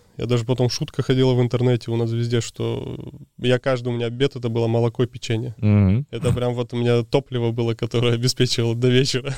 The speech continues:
Speaker 1: <laughs> Я на нем ехал.
Speaker 2: Мгм.
Speaker 1: А вечером уже все плотно, то есть варил. Собственно, ве-, ужин я только готовил на горелке, все остальное я не использовал газ.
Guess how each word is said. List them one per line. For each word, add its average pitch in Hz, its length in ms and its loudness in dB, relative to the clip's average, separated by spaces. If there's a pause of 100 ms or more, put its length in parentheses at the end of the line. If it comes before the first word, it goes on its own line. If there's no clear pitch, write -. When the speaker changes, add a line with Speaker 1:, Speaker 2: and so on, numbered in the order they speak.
Speaker 1:
<laughs> 151 400 -4
Я 127 100 2
на 127 80 2
нем 135 180 2
ехал. 123 320 -2 (200)
Speaker 2:
Мгм. 104 260 4 (420)
Speaker 1:
А 120 100 2
вечером 143 400 2
уже 120 160 -2
все 123 200 -2
плотно, 123 480 -2 (680)
то 117 80 -4
есть 117 180 -4
варил. 135 400 2 (880)
Собственно, 147 300 0
ве-, 131 440 -2 (120)
ужин 151 300 4
я 120 80 0
только 117 360 -4
готовил 120 440 2
на 113 100 2
горелке, 113 400 -2
все - 140 -8
остальное 123 400 0
я 113 180 0
не 113 80 0
использовал 113 460 -4
газ. 113 260 -6